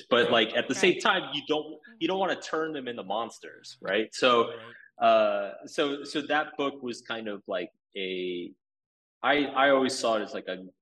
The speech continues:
Speaker 1: a guide to emotional maturity for men
Speaker 2: Mm-hmm.
Speaker 1: in disguise as, like, a dating book.
Speaker 2: Yeah.
Speaker 1: Um, and one of the things I believed really strongly when I wrote it, because like you said, like, all the,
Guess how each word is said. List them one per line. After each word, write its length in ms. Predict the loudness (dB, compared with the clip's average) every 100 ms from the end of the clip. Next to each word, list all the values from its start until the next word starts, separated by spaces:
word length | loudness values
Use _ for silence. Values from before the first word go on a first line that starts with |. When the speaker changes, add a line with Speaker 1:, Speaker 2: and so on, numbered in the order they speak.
| _ _ -8
Speaker 1:
a 120 | -8 -4
guide 380 | 0 4 4 2 -2 -10
to 440 | -6 -4 -4 -6 -8 0
emotional 560 | 2 4 2 2 -2 -4
maturity 640 | -2 0 2 2 2 0
for 200 | 0 0
men 260 | 2 2 0
Speaker 2:
Mm-hmm. 220 | -6 -18 -20 _ -2
Speaker 1:
in 200 | 0 2
disguise 720 | 2 0 2 4 4 4 2 0
as, 160 | -4
like, 260 | -4 -4 -6 -8
a 60 | -4
dating 440 | 0 0 0 2
book. 200 | 2 2 -2 -18 -20
Speaker 2:
Yeah. 100 | -20 _ _
Speaker 1:
Um, 540 | -2 2 4 2 -4 -12 -18 _
and 240 | 0 0 0
one 140 | 0
of 60 | 2
the 60 | 0
things 240 | -2 -2
I 60 | -4
believed 540 | -4 -6 -4 -4 -4
really 220 | -4 -4
strongly 480 | -4 0 0 2 0
when 140 | -2 -4
I 80 |
wrote 420 | -8 -2 4 6 6
it, 180 | 4 2 -8 _ _ _ _ -6
because 240 | -2 2
like 160 | 0 0
you 60 | -4
said, 360 | 2 2 2 0
like, 100 | -4
all 260 | 2 6 6
the, 120 | 4